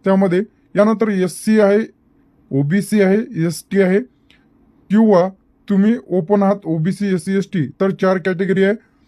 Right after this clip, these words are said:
ओपन जर केले तर तुम्हाला काही टाकायची आवश्यकता नाही. जर तुम्ही एससी, एसटी जर टाकलं तर तुम्हाला कास्ट सर्टिफिकेट अपलोड करायचं आहे. तर इथं कन्झ्युमर नंबर,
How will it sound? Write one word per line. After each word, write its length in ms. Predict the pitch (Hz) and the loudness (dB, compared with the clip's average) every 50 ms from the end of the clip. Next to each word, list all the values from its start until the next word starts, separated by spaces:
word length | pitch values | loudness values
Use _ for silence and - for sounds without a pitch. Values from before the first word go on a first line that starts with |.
| _ _ - - | _ _ -6 -2
ओपन 360 | - 160 170 160 208 208 190 | -2 0 0 2 0 2 2
जर 140 | 208 208 202 | 2 0 0
केले 260 | 190 208 190 202 208 | 0 0 0 0 0
तर 160 | 202 208 208 | 0 -2 -2
तुम्हाला 320 | 196 196 190 190 190 196 | -2 -2 0 0 2 0
काही 320 | 190 196 - 160 170 190 196 | 0 0 0 0 0 0 0
टाकायची 380 | 190 202 180 170 196 185 202 | -2 -2 -2 -2 -4 -2 -2
आवश्यकता 400 | 196 190 190 - 196 196 - 196 | -2 -2 -2 -2 -6 -4 -2 -2
नाही. 160 | 185 185 196 226 - _ _ _ _ _ _ - | 0 0 -2 -2 -6 _ _ _ _ _ _ -2
जर 120 | 151 190 | 0 0
तुम्ही 400 | 202 196 202 196 196 196 196 190 | 0 2 0 0 0 0 0 0
एससी, 420 | 180 170 160 - - 208 202 190 185 | 0 -2 -2 -4 -4 -2 0 0 0
एसटी 420 | 180 - - _ - 196 190 202 202 - _ _ _ _ _ 151 143 | -2 -4 -6 _ -2 0 0 0 -2 -8 _ _ _ _ _ -4 -2
जर 100 | 180 190 190 - | -2 -2 0 0
टाकलं 320 | 202 196 190 214 185 147 | -2 -2 0 0 0 0
तर 160 | 131 - 180 180 | 0 -2 -4 -4
तुम्हाला 360 | 170 196 185 185 190 190 196 | -4 -4 -2 0 0 0 -2
कास्ट 300 | 190 - 165 165 165 - | -2 -2 -2 -2 -2 -2
सर्टिफिकेट 540 | 190 185 170 175 185 160 180 180 170 196 196 - | -4 -4 -2 -4 -4 -4 -4 -2 -2 -4 -4 -2
अपलोड 340 | 165 160 156 170 180 202 196 | -4 -4 -2 -2 -4 -4 -2
करायचं 420 | - 202 202 202 190 185 156 180 | 0 2 2 2 2 0 -2 -2
आहे. 120 | 165 147 135 135 - _ _ _ _ _ _ - | -2 -2 -2 -4 -8 _ _ _ _ _ _ 0
तर 80 | 220 | 0
इथं 180 | 226 - 240 226 | 2 2 0 0
कन्झ्युमर 520 | - - 190 180 175 170 208 196 202 202 | 0 0 -2 0 2 2 2 4 2 2
नंबर, 280 | 190 196 185 160 135 | 2 0 0 0 0